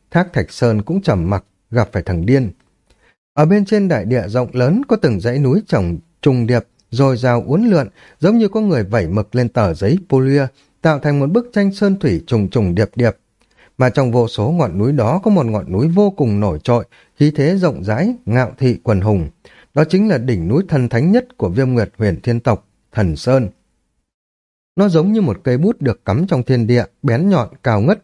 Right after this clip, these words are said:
chỉ thẳng lên trời. Vô số mây trắng biên xuyên qua dưới chân, khiến nó giống như là bồng lai tiên đảo được trôi nổi giữa không trung. Dưới ánh mặt trời chiếu rọi,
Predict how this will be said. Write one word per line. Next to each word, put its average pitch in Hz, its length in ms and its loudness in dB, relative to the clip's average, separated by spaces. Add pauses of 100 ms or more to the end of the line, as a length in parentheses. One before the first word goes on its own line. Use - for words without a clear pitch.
(140)
chỉ 110 220 0
thẳng 85 260 -2
lên 120 180 0
trời. 92 300 -2 (520)
Vô 202 180 4
số 180 160 -2
mây 196 260 2
trắng 151 320 -2
biên 127 220 0
xuyên 151 400 0
qua 113 240 -2
dưới 107 220 0
chân, 131 240 0 (300)
khiến 185 200 2
nó 226 100 0
giống 170 260 0
như 214 140 2
là 135 120 0
bồng 90 280 -4
lai 113 200 -2
tiên 120 280 0
đảo 98 300 -2
được 101 200 -4
trôi 147 180 2
nổi 120 260 -2
giữa 107 160 -2
không 123 280 -2
trung. 135 240 0 (540)
Dưới 156 160 2
ánh 208 160 0
mặt 202 200 0
trời 90 280 0
chiếu 156 220 -2
rọi, 143 240 0